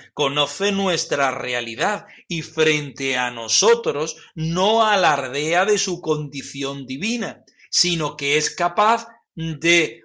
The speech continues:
olvidando su condición divina, ponerse en el lugar humano, en el lugar de los pobres. Nos lo dice el texto, "el cual siendo de condición divina no hizo alarde de su categoría de Dios.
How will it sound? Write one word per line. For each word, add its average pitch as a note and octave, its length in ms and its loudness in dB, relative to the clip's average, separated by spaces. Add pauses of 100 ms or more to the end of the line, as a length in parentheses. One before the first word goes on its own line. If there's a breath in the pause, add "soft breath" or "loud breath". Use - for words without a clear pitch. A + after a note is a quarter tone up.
olvidando E3+ 1000 2
su C3 200 -4
condición C3 640 -8
divina, A3 680 -4
ponerse E3 680 0
en A3 100 0
el F#3+ 200 2
lugar D#3+ 680 0
humano, E3 720 -2 (220)
en C#3+ 160 0
el C3+ 100 0
lugar B2+ 500 -2
de F3 140 0
los C#3+ 300 0
pobres. A#2+ 640 -2 (320)
Nos B2 160 -2
lo B2 100 -2
dice A#2+ 300 -8
el A2 180 -8
texto, F3+ 540 -2 (300 loud breath)
"el C3+ 220 -4
cual D#3 280 4
siendo F#3 500 0
de B2+ 160 -4
condición B2+ 720 -6
divina G3+ 640 -4
no G#3+ 640 2
hizo F#3+ 640 0
alarde D#3 540 0
de G3+ 180 2
su D#3+ 240 -4
categoría A#2+ 720 -6
de A2+ 140 -8
Dios. G3 400 -4